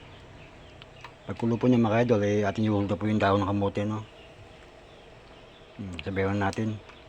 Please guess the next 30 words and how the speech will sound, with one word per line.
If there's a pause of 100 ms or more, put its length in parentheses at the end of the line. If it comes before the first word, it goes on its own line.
(140)
Daon
ng
kamote,
mga
idol. (1800)
Steam
daw
naman
po
yung
daon
ng
kamote. (1900)
Takpan
po
natin,
mga
idol. (2000)
Ah,
maluluto
na
yung
ating (340)
sinabawang
isda,
no?
Sa (1400)
paasim
natin,
sintunis,